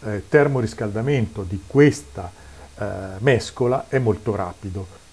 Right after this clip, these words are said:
Come potete vedere io adesso vado sul battistrada. Il battistrada è molto pieno, sia sull'anteriore e, la prendo anche in mio favore, sul posteriore non c'è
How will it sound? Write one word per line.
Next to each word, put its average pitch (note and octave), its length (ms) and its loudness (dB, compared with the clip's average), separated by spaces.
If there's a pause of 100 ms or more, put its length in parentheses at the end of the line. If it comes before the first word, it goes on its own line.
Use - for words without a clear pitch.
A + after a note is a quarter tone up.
(140)
Come G3+ 220 8
potete C3 320 0
vedere B2 340 4
io B2+ 120 4
adesso B2+ 400 2
vado A#2+ 280 2
sul A#2 200 -4
battistrada. F#2+ 920 -8
Il C3 100 -6
battistrada D3 840 -2 (140)
è C3+ 120 0
molto C3+ 320 2
pieno, G2+ 480 -2 (480)
sia - 360 0
sull'anteriore G#2+ 1080 0 (540)
e, D3 260 4 (1080)
la G#2 80 -4
prendo A#2+ 360 2
anche B2 260 4
in B2 160 2
mio C3 160 4
favore, A2 480 4 (380)
sul E3 280 4
posteriore G#2+ 880 2 (520)
non E3 300 4
c'è F#3+ 240 8